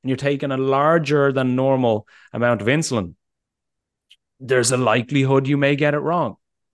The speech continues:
There's a likelihood you may spike. There's a likelihood that you may drop. And that, that's the nature of these types of meals. It's difficult to be absolutely precise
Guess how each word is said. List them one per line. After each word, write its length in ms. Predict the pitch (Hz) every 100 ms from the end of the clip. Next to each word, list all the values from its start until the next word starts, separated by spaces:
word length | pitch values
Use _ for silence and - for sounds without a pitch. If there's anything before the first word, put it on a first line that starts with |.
| _
There's 160 | 131 131
a 60 |
likelihood 760 | 131 123 117 123 135 127 135 131
you 100 | 135
may 220 | 131 131
spike. 420 | 131 - 156 101 -
There's 180 | 101
a 60 | 107
likelihood 640 | 104 104 123 135 120 127
that 120 | 123 104
you 100 | 127
may 220 | 127 135
drop. 400 | 123 147 117 _ _ _ _ _ _ _ _ _ _ _ _ _ _ _
And 80 | 127
that, 120 | 135
that's 280 | 143 139 -
the 100 | 131
nature 720 | 131 127 127 143 143 143 127
of 180 | 120 107
these 220 | 113 113
types 340 | - 113 107 110
of 80 |
meals. 360 | 101 135 107 90
It's 160 | 101 _ -
difficult 480 | 143 147 135 127
to 80 | -
be 200 | 117 117 -
absolutely 880 | 117 - - 113 110 117 113 107 - _ -
precise 680 | 120 110 139 135 95 -